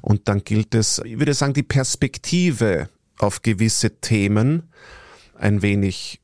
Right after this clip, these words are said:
eine andere Perspektive einzunehmen und sein Denken und seine Denkmuster ein wenig zu hinterfragen. Und das hat bei mir viel mit Ängsten zu tun gehabt, wo ich selber nicht gewusst habe, woher kommt das, weil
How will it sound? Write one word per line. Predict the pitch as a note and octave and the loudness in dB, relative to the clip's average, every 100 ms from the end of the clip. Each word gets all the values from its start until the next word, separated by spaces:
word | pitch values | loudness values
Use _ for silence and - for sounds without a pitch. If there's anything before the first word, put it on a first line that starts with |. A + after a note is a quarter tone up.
| - | -2
eine | G2+ F#2+ | 0 2
andere | A2 A2 | 0 0
Perspektive | A2+ A#2 G#2+ A2+ - C#3+ D3 G2+ | 0 -2 -2 -4 -4 -2 0 0
einzunehmen | E2 - - F#2 F2+ F2 F#2 | -2 -4 -4 -2 -2 -2 -2
und | F#2+ | -2
sein | G#2+ G2+ - | -2 -2 0
Denken | G2+ B2 - A2+ | -2 -2 -2 -2
und | |
seine | - G2+ | 0 -2
Denkmuster | G2 F2+ A2+ - G#2+ G2 - | -2 -2 -2 -2 -2 -2 -2
ein | F2 F#2 | -2 -2
wenig | F2+ F#2 | -2 -2
zu | - F#2 | -4 -2
hinterfragen. | F#2+ - E2+ - D#2+ - - - - | -4 -4 -10 -6 -6 -4 -6 -12 -6
Und | - G2+ G2+ | -2 0 0
das | - | 0
hat | F#2+ | 0
bei | - G#2 | 0 2
mir | G2+ | 2
viel | G2 - G2+ G2+ | 0 -2 0 2
mit | G2+ G2+ _ | 2 0 _
Ängsten | - G2 C#3 - - C#3 C3+ C3+ C3 | -4 -2 -2 -2 -4 0 0 2 0
zu | C3 - | -2 -4
tun | - B2+ B2+ | -2 0 2
gehabt, | A#2+ G#2+ G#2+ A2 - - - - _ - - - - - - - | 2 2 2 0 -6 -18 -18 -20 _ -20 -20 -20 -20 -20 -20 -12
wo | - F#2 F#2 F#2 | -4 -2 0 2
ich | F#2+ | 0
selber | - G2 | 0 0
nicht | G2+ F#2+ | 0 0
gewusst | G2 G2 | -4 -4
habe, | F#2 E2 | -4 -2
woher | F#2 G2 | -2 -2
kommt | - F#2 - | -4 -6 -2
das, | A#2 C#3+ - - - | -2 -2 -4 -6 -4
weil | F#2+ F#2 | -2 -2